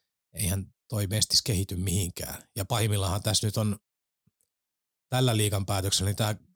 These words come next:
tää skenaariohan näyttää just siltä, että Jokerit ja Espoo jollain aikataululla liikaa kiitos ja sen jälkeen antaa Mestiksen pärjäillä taas keskenään.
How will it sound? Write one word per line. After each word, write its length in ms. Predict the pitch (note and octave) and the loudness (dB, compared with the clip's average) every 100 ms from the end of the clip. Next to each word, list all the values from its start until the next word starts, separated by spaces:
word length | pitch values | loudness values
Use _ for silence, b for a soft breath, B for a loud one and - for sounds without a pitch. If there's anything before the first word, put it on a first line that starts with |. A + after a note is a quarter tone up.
| - | -4
tää 100 | A2 | -2
skenaariohan 460 | - A#2 A2+ F2+ | 0 0 2 2
näyttää 300 | G#2+ G2+ A2 | 0 0 0
just 200 | A2 A#2 | 0 0
siltä, 360 | - A2+ G2 F#2 | 0 0 0 -2
että 180 | F#2+ G2+ | -4 -2
Jokerit 440 | A2+ A#2 G2+ G2+ | -2 0 -2 -2
ja 100 | G2+ | -2
Espoo 400 | G#2+ - G#2+ F2+ - | -2 -2 -2 -4 -2
jollain 300 | G#2 G2 F#2+ | -2 -2 -2
aikataululla 640 | F#2+ F#2 F#2+ F2+ F#2 - _ _ _ _ _ _ _ _ - | -2 -4 -2 -2 -4 -8 _ _ _ _ _ _ _ _ -2
liikaa 400 | B2 A#2 A2+ F#2+ | 0 2 0 -2
kiitos 360 | A#2 G2+ G2 | 0 0 0
ja 60 | F2 | 0
sen 140 | G2 | 2
jälkeen 240 | F#2+ G2 G2 | 0 0 -2
antaa 240 | G2+ G2 | -2 -2
Mestiksen 380 | G2+ F#2+ F#2+ G2+ | -2 -2 -4 -4
pärjäillä 360 | F#2+ F#2+ F2 F#2 | -4 -4 -4 -6
taas 140 | F#2+ - | -6 -4
keskenään. 500 | - - - - | -4 -4 -8 -14